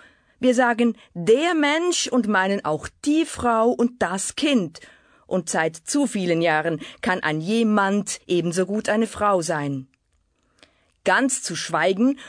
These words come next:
von den zahlreichen Ers,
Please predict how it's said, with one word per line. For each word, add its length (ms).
von 220
den 180
zahlreichen 1040
Ers, 760